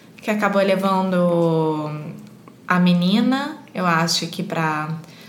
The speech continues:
pra essa cachoeira, em si, pra essa fonte. E ela acabou se jogando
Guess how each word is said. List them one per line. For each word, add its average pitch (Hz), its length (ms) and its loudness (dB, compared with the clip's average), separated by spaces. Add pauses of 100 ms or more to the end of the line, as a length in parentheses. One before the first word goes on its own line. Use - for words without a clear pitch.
(340)
pra 190 160 -2
essa 196 200 -2
cachoeira, 190 680 2 (180)
em 196 80 0
si, 175 160 -2
pra 170 180 -2
essa 170 160 -2
fonte. 180 560 -2 (320)
E 185 60 -2
ela 175 140 2
acabou 175 260 -2
se 175 160 -4
jogando 165 440 0